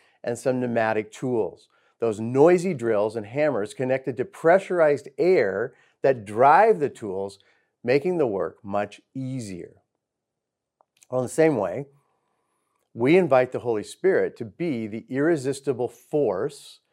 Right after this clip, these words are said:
the compressor behind the hard work of battling temptation.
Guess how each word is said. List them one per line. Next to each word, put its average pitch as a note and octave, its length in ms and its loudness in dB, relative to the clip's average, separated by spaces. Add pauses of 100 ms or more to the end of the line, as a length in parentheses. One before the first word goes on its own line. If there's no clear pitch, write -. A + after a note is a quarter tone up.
(440)
the A#2 80 -4
compressor C3+ 640 2
behind C#3 560 0
the F3+ 100 0
hard C3+ 300 2
work G#2+ 400 -6
of G2 180 -12
battling A2+ 540 -2
temptation. G#2 680 -10